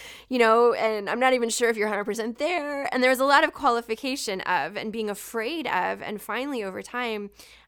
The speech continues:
as my relationship with self and my love for self grew, my relationship with God also changed to where I am in conversation,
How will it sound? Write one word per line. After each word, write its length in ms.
as 480
my 680
relationship 680
with 100
self 640
and 140
my 120
love 220
for 160
self 360
grew, 440
my 200
relationship 1000
with 400
God 400
also 260
changed 600
to 140
where 360
I 400
am 280
in 160
conversation, 840